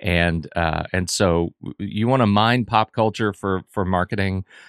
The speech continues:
uh, purposes. As somebody who has designed posters for things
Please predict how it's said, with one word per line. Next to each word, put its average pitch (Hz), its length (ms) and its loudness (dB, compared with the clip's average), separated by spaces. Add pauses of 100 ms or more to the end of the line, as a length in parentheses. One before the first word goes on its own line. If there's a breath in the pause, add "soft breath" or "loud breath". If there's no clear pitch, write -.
(140 soft breath)
uh, 90 180 0
purposes. 101 640 -2
As 101 140 2
somebody 117 420 2
who 101 200 4
has 92 320 0 (100)
designed 101 480 2
posters 107 520 0
for 110 160 -4
things 113 380 2